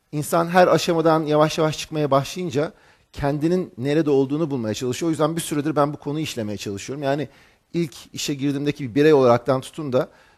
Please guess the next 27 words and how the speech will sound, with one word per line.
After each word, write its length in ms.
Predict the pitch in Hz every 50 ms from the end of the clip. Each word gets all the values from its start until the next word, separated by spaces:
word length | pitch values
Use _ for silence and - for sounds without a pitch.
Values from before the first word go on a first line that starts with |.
| _ _
şu 200 | - - - 156
an 220 | 156 156 160 - -
bir 140 | 131 135 147
yönetici 440 | 127 139 147 160 156 - 160 135
olaraktan 400 | 160 147 135 131 135 - 165 165
strateji 480 | 160 - - 143 127 - 147 127 110 135
yapmaya, 380 | 135 127 127 127 135 135 135 127 - _ _ _ _ _ _ _ _ _ -
e, 120 | 117 117
olan 360 | 113 - 117 120 117 120 120
kısımda 380 | - - - - 135 131 131 117
dahil. 260 | 113 107 110 135 165 - _ _ _ _ _ _ _ _
O 160 | - 147 170 175
yüzden, 380 | 175 147 185 185 - 208 - - _ _ _ _ _ _ _ _
e, 120 | 113 113 - - _
en 100 | 165 175
üst, 340 | 185 185 - - - - - _ _ _ _ _ _ _ _ _ _ _ _ _ _ _ _ _ _ _ _ _ _
en 120 | 160 180
üst 180 | 190 185 - -
yönetimde 420 | 147 147 151 147 - 151 160 156
olan 280 | 160 156 139 131 131 127
bir 60 | 131
kişi, 360 | - - - - - 135 107 101 - _ _ _ _ _ _ _ _ _ _ -
e, 240 | 110 113 113 110 - - _ _ _ _ _ _ _ _ _ _ _ _ _ _ _ _ _ _ _
kendi 340 | - - 147 156 185 196 170
vizyonlarını, 640 | 143 131 113 113 143 143 143 147 147 147 151 151 143
hedeflerini 580 | 135 131 123 135 131 - - 139 139 139 135
kurumunun 500 | - - - 131 139 139 139 139 120 104